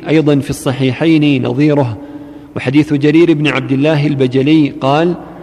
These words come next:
كنا جلوسا مع النبي صلى الله عليه وسلم فنظر إلى القمر ليلة أربع عشر، ع-، ليلة أربع عشرة فقال: "إنكم سترون ربكم عيانا كما ترون هذا،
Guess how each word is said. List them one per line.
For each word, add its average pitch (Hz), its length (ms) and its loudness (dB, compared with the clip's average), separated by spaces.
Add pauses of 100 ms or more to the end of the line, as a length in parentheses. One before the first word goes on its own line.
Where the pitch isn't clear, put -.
(160)
كنا 147 280 2
جلوسا 151 440 2
مع 147 220 0
النبي 139 380 2
صلى 143 240 -2
الله 139 360 0
عليه 131 340 0
وسلم 143 560 0 (520)
فنظر 160 420 2
إلى 165 200 0
القمر 160 320 0
ليلة 160 460 4
أربع 143 360 0
عشر، 131 500 0 (160)
ع-، 160 500 -4
ليلة 156 440 4
أربع 147 360 0
عشرة 131 600 0 (400)
فقال: 156 520 0 (360)
"إنكم 151 380 0
سترون 156 540 0
ربكم 151 560 0
عيانا 143 640 0 (340)
كما 160 260 2
ترون 143 420 2
هذا، 135 680 2